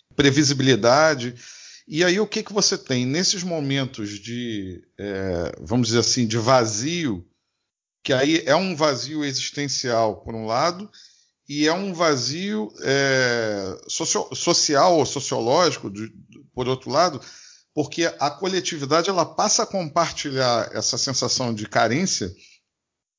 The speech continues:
de abandono, e aí vem o oportunista, vem o, o, o cara que faz o discurso vazio,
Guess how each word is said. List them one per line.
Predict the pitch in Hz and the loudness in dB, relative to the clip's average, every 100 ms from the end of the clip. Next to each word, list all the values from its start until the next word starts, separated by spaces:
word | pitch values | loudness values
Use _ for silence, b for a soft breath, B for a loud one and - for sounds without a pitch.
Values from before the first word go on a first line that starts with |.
| _ b b b | _ b b b
de | 110 | 2
abandono, | 120 139 123 113 147 180 127 95 _ b b b b b b b _ _ _ | 4 4 2 2 2 2 0 -6 _ b b b b b b b _ _ _
e | 190 208 247 - _ _ - | -4 -2 -2 -6 _ _ -2
aí | 160 165 202 | 0 2 0
vem | 214 156 175 190 | -2 0 2 2
o | |
oportunista, | 190 185 190 - 208 185 185 - 95 | 0 -2 -6 -6 -8 -4 -4 -4 -6
vem | 101 110 143 180 208 - | -4 0 2 2 -2 -2
o, | 151 147 139 135 127 123 - 117 120 - | 0 2 2 2 0 -4 -4 -4 -4 -6
o, | |
o | 123 | 0
cara | 156 151 | 2 2
que | 151 | 0
faz | - 139 135 120 | 0 4 4 2
o | |
discurso | 117 110 - - 131 - | -4 -2 -2 0 -4 -4
vazio, | 92 151 139 98 123 180 165 95 | 0 2 2 -2 -4 -4 -4 -6